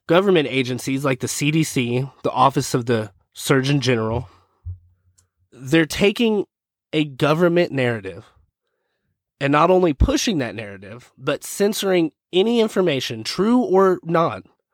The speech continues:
that contradicts them. This isn't about elections. It's not about the medical community. This isn't even just about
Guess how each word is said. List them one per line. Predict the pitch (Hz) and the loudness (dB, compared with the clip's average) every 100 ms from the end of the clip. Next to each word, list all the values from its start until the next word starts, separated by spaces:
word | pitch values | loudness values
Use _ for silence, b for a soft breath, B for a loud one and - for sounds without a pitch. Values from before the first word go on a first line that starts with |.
| _ _ _ - | _ _ _ -6
that | 143 131 | -6 0
contradicts | 160 151 143 127 - | 0 0 -2 -4 -6
them. | 107 85 _ _ _ _ _ _ _ _ _ _ _ _ - | -14 -18 _ _ _ _ _ _ _ _ _ _ _ _ -2
This | 190 254 | 0 0
isn't | 254 247 - - | 2 2 0 -4
about | 156 156 151 - _ _ - | -2 2 2 0 _ _ -4
elections. | 135 127 139 - - 110 107 117 | -2 0 0 -2 -4 -4 -6 -12
It's | - | -2
not | 156 151 | 2 2
about | 156 143 139 - | 4 2 0 -2
the | 123 | 0
medical | 123 127 139 - 135 | 2 2 2 2 -2
community. | - 117 113 110 101 101 | 0 -6 -4 -6 -6 -10
This | 101 139 - | -4 -6 -4
isn't | 165 180 214 196 | -2 0 0 -2
even | 175 180 170 156 | -2 0 0 0
just | 123 139 143 151 | 0 0 0 -2
about | 123 120 120 | 0 0 -2